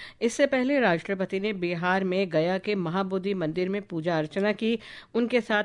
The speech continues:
कई मंत्रियों, वरिष्ठ अधिकारियों और उद्योग जगत का उच्च स्तरीय प्रतिनिधिमंडल भी आया है। म्यांमार के राष्ट्रपति की ये भारत की पहली यात्रा है।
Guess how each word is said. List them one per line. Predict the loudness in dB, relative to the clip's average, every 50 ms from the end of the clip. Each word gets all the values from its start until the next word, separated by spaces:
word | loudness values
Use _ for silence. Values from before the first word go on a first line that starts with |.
| -2 -2
कई | -2 0 0 0 0
मंत्रियों, | 0 -2 -2 -2 -2 -2 0 0 0 0
वरिष्ठ | 0 -2 -4 -4 -4 -4
अधिकारियों | -4 -4 -4 -4 -2 -2 0 0 0 0 0
और | 0 -2
उद्योग | -2 -6 -6 -2 0 0 0 0 0
जगत | -2 -2 -2 -2 -6 -4
का | -2 -2 -2 -2 -2 -6
उच्च | -6 -2 -2 -4
स्तरीय | -4 -2 -2 -2 -2 0 0 0 0 0 -2 -4 -4
प्रतिनिधिमंडल | -4 -2 0 -2 0 0 0 0 2 0 0 0 -2 -2
भी | -2 -4 -2
आया | 0 0 2 2 2 2
है। | 4 4 4 4 2 -2 -12 -18 -18 -18 -8 -2 2
म्यांमार | 4 4 4 4 2 0
के | 0 0 0
राष्ट्रपति | 0 2 0 0 -2 -4 -6 -8 -4 -4 -6 -6 -4 -8 -8
की | -4 -4 -2
ये | -2 -2 -2
भारत | -2 -2 -2 -2 -2 -4 -6 -6
की | -6 -6 -2
पहली | 0 0 0 0 0 0
यात्रा | 0 0 0 2 2 2 4
है। | 6 6 4 4 2